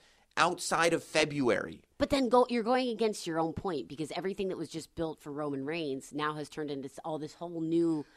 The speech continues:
Speaker 1: But that's
Speaker 2: thing
Speaker 1: ig-,
Speaker 2: built for Ambrose.
Speaker 1: you're
Speaker 2: So it's
Speaker 1: literally
Speaker 2: like, you gotta
Speaker 1: ignoring
Speaker 2: shift and, and move, w-, w-, just like you said before.
Speaker 1: But it ignores everything you set up. Like, you, none of it's been paid off.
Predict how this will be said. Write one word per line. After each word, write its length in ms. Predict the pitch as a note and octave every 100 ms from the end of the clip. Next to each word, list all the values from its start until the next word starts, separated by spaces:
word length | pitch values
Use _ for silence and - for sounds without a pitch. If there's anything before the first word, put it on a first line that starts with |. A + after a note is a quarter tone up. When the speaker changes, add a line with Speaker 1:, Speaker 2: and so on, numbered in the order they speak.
| -
Speaker 1:
But 140 | G#3
that's 140 | G#3 F#3
Speaker 2:
thing 100 | D#3+
Speaker 1:
ig-, 40 |
Speaker 2:
built 240 | E3+ E3+ E3
for 120 | E3+
Ambrose. 480 | D#3 G3 G3+ D3 -
Speaker 1:
you're 100 | G#3
Speaker 2:
So 60 | G#3+
it's 40 | A3+
Speaker 1:
literally 500 | - B3 G#3+ G3 F3+ -
Speaker 2:
like, 160 | E3+
you 160 | D3 -
gotta 220 | G#3 B3
Speaker 1:
ignoring 80 | F3 D3+
Speaker 2:
shift 280 | B3 -
and, 140 | B3+ G#3+
and 200 | G3+ G3+
move, 340 | G3+ C4 D3+
w-, 220 | D3 F#3+ F#3+
w-, 180 | G3+ A3
just 200 | B3+ A#3+
like 140 | C4+
you 100 | A#3+
said 200 | A#3 A#3+
before. 300 | G#3 - B3+
Speaker 1:
But 120 | C#4+ G3+
it 120 | G3+
ignores 520 | F3+ E3 G3 A3 E3
everything 360 | E3+ E3 E3 D#3+
you 80 |
set 220 | D3+ D#3+ D3+
up. 340 | G#3+ - - _ _ _
Like, 180 | D#3 D3
you, 100 | D3+ B2+
none 320 | C#3 E3 G3
of 100 | A#3
it's 120 | G3+
been 140 | - E3+
paid 180 | F3 E3+
off. 340 | G3+ - -